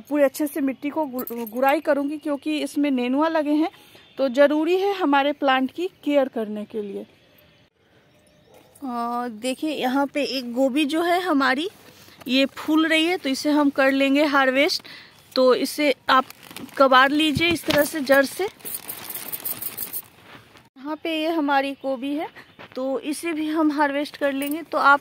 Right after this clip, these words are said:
कैसे भी कर लीजिए, तोड़ के या फिर वो, मैं दिखाती हूँ आपको। ये देखिए हमारी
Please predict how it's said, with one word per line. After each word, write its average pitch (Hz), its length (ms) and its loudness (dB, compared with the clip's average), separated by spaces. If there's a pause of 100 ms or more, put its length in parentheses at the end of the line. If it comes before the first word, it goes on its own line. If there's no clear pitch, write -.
(120)
कैसे 311 260 -2
भी 311 120 -6
कर 294 180 0
लीजिए, 285 320 -6
तोड़ 269 360 -2
के 277 240 -4
या 262 140 2
फिर 330 260 -6 (1080)
वो, 233 380 -2 (600)
मैं 262 140 -6 (460)
दिखाती 233 480 -6
हूँ 277 140 2
आपको। 262 240 -4
ये 233 160 -8
देखिए 226 340 -10
हमारी 247 300 -10